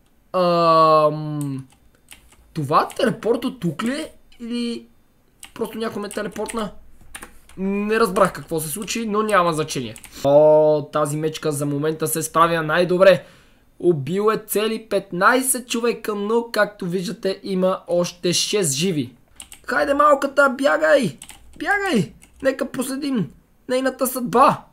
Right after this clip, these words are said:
Олеле мале! Направо изчупи кръста. Ето че ставаме свидетели на още едно преследване.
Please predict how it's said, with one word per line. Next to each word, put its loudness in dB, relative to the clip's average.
Олеле 8
мале! 4
Направо 2
изчупи -2
кръста. -2
Ето -4
че -8
ставаме 0
свидетели -2
на 2
още 2
едно 0
преследване. 2